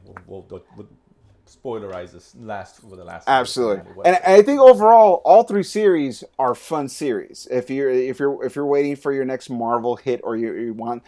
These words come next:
Speaker 2: some different type of
Speaker 1: Oh, no, they're
Speaker 2: superhero,
Speaker 1: all worth the watch. Absolutely.
Speaker 2: yeah,
Speaker 1: They're all worth
Speaker 2: all
Speaker 1: the
Speaker 2: worth the watch.
Speaker 1: E-, e-,
Speaker 2: Very
Speaker 1: even the
Speaker 2: entertaining.
Speaker 1: Nevers, I mean, it's still worth the watch. For me, it's, out of these four, it's, for me, it's the bottom. Doesn't mean that you shouldn't watch it.
Speaker 2: Right.
Speaker 1: But I, you know, if you, if you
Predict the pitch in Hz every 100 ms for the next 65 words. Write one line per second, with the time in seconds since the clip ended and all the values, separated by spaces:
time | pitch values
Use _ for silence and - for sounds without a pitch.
0 | _ - - 131 113 120 127 131 - 143
1 | 123 - 135 131 123 131 127 127 117 95
2 | 98 85 - 117 - 92 _ _ - 131
3 | 127 117 107 - 131 165 170 170 156 139
4 | 143 - - 113 113 156 156 139 123 139
5 | 104 101 120 110 117 - 139 110 98 107
6 | 101 92 90 92 95 - - 117 123 104
7 | - _ - _ 110 101 107 - 123 107
8 | 90 _ - 98 95 - 98 - 98 139
9 | _ _ _ _ _ _ _ 156 127 127
10 | 110 98 _ 107 117 90 87 127 - 95
11 | _ _ 107 110 - _ _ _ _ _
12 | 113 - 95 92 82 _ _ - 101 -
13 | 120 107 110